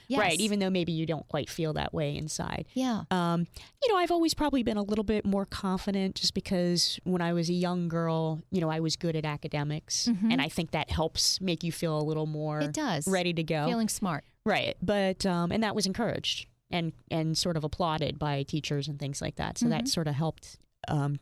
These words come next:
Speaker 1: keep me on that track. But there's always moments, even today, where I'm like, you know, I'm not sure if I know exactly what to say at this moment, or I get a little nervous, you know, before a certain type of presentation, but then I always bang it out.
Speaker 2: Yeah.
Speaker 1: So I think that's where, um,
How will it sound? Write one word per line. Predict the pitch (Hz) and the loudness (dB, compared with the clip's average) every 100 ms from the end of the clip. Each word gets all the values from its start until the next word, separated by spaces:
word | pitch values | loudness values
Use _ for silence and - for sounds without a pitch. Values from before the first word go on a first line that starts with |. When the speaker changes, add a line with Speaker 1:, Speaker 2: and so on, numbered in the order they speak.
| - | -4
Speaker 1:
keep | - - | -2 0
me | 165 | 2
on | 151 | 2
that | 147 - | 0 -2
track. | - 196 - | -2 -2 -2
But | 220 | -2
there's | 320 302 | 0 2
always | 294 330 285 - | 2 2 2 2
moments, | 180 151 165 254 | 0 0 -2 -2
even | 240 220 | -2 -2
today, | 214 220 214 | -2 0 0
where | 165 165 | 0 0
I'm | 156 156 | 0 0
like, | 151 147 147 - - | -2 -4 -6 -14 -4
you | 190 | -2
know, | 180 | 0
I'm | |
not | 185 185 | 0 0
sure | - 185 175 | 0 0 0
if | 165 | 0
I | 156 | 0
know | 160 165 165 165 | 0 0 2 0
exactly | 156 151 147 160 | 0 -2 -2 -2
what | 151 | -2
to | - | -4
say | - 226 214 | -2 2 2
at | 202 | 0
this | 196 - | -2 0
moment, | 196 190 185 185 175 | 0 0 0 0 0
or | 170 160 143 - - - _ - | 0 0 0 -6 -20 -20 _ -4
I | 175 | 0
get | 170 | 2
a | 160 | 0
little | 156 | 0
nervous, | 156 170 170 170 170 165 - | 0 0 0 0 0 0 0
you | |
know, | 165 | 0
before | 156 - 170 160 | -2 -2 -2 0
a | |
certain | 156 180 - 160 | 0 -2 -2 -6
type | 160 160 | -6 -6
of | - | -6
presentation, | 180 - 349 - | -6 -2 0 2
but | |
then | 370 | 2
I | 320 | 2
always | 247 175 | 2 2
bang | 185 175 | 0 0
it | 160 | 0
out. | 180 156 - - - - | 0 0 -4 -8 -20 -10
Speaker 2:
Yeah. | 262 196 | -6 0
Speaker 1:
So | 190 | 2
I | 180 | 2
think | 175 196 | 2 0
that's | 185 175 - | 0 -2 0
where, | 180 170 165 | 0 2 0
um, | 156 151 151 | 0 -2 -4